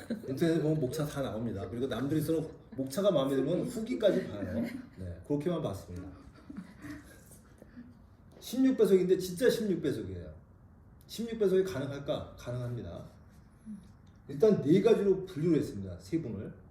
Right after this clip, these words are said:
영어 뇌, 학습 전략, 학습 시간, 삼천 시간, 효율을 올리자, 이렇게. 그래서, 어, 영어 뇌를 일단 두 번째, 두 배로 만들자. 전략을 세워서 두 배의 공부법을 만들자.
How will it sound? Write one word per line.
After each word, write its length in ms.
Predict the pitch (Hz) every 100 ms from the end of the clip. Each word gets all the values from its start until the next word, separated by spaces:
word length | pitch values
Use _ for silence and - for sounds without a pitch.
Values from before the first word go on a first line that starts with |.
| - - - - - - - -
영어 300 | - 170 165
뇌, 340 | 135 143 92 - - - - - - - -
학습 300 | - 175 196
전략, 580 | - 131 135 95 - - - -
학습 300 | - 214 202
시간, 380 | - 196 -
삼천 320 | - 175 160 143
시간, 400 | - 165 208 - - -
효율을 200 | 240 214
올리자, 400 | 139 107 92 85
이렇게. 300 | 87 - - - - -
그래서, 500 | 127 127 151 - - - - - - -
어, 120 | 107 113
영어 220 | 160 233
뇌를 360 | 156 165 214 202
일단 200 | 151 147
두 120 | 127
번째, 360 | 147 143 143
두 180 | - 135
배로 180 | 165 165
만들자. 460 | - 104 104 98 87 - - - - - - -
전략을 600 | - 131 143 147 220 - - - - - - - - - - - -
세워서 640 | - 185 185 185 175 - -
두 200 | - 139
배의 220 | 190 185
공부법을 920 | 143 127 131 120 113 104 - 127 135
만들자. 520 | 127 98 101 98 98